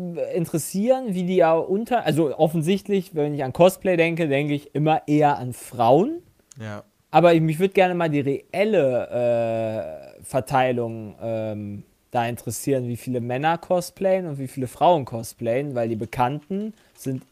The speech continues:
Speaker 1: in der Regel eigentlich alles Frauen. Der einzigen Mann, den ich kenne, ist Maul-Cosplay.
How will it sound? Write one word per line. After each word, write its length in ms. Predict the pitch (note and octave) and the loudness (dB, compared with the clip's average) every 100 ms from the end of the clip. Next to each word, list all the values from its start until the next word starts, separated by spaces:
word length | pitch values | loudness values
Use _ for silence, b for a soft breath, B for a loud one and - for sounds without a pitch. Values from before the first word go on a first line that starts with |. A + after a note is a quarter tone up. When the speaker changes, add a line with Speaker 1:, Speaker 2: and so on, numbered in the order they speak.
| - | -4
Speaker 1:
in 140 | D3+ | 2
der 200 | C#3+ B2+ | 4 4
Regel 360 | C3+ F#3 A3+ A3+ | 4 4 4 2
eigentlich 760 | D#3 E3+ F#3+ F#3 F3+ F3 - | 2 0 0 -4 -4 -4 -4
alles 340 | C#3+ D#3 D3+ - | 0 2 0 -4
Frauen. 560 | - C#3 E3+ G3 F#3+ | 2 6 6 4 -2
Der 140 | D3 G2 | -8 -2
einzigen 880 | D3+ G3+ G3 G#3+ G3+ G3+ G3+ G#3+ | 0 -2 -2 -4 -4 -6 -8 -6
Mann, 260 | D3 D#3+ F#3 | 0 0 2
den 160 | E3+ D#3+ | 0 -2
ich 100 | - | -4
kenne, 260 | E3 D#3 | -4 -2
ist 180 | D3+ C#3+ | -4 -4
Maul-Cosplay. 840 | C3 A#2 G#2 A2 G#2+ - G#2+ G2+ | -2 -2 -2 -8 -10 -10 -8 -8